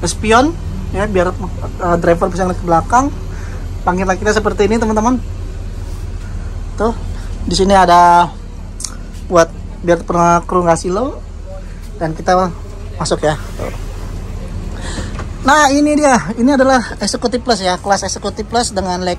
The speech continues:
rest yang, eh, belum pernah ada ya.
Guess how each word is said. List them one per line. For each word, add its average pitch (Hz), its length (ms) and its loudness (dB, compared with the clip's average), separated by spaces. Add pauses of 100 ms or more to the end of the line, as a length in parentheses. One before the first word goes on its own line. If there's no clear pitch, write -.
rest - 480 -4 (480)
yang, 175 560 4 (640)
eh, 165 640 4 (100)
belum 214 240 8
pernah 208 320 4
ada 220 320 6
ya. 185 240 4